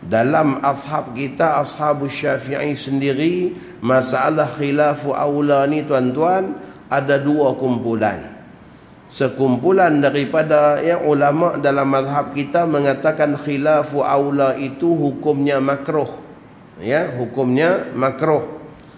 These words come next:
Sebahagian pula mengatakan bahawa khilafu aula itu tidak makruh. Ha, ya? Tak sampai kepada hukum makruh. Kalau, ya, pengarang kepada Durra-, Durratul Yatimah, syarah kepada Sabhatus Saminah,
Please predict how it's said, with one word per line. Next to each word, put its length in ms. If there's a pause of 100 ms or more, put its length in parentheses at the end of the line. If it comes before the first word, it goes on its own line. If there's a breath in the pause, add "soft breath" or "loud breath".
(560 loud breath)
Sebahagian 880
pula 320
mengatakan 800
bahawa 400
khilafu 640
aula 400
itu 400
tidak 400
makruh. 720
Ha, 160
ya? 160 (160)
Tak 160
sampai 480
kepada 400
hukum 560
makruh. 560 (1040 loud breath)
Kalau, 320
ya, 160
pengarang 640
kepada 480
Durra-, 800
Durratul 640
Yatimah, 640
syarah 560
kepada 400
Sabhatus 720
Saminah, 560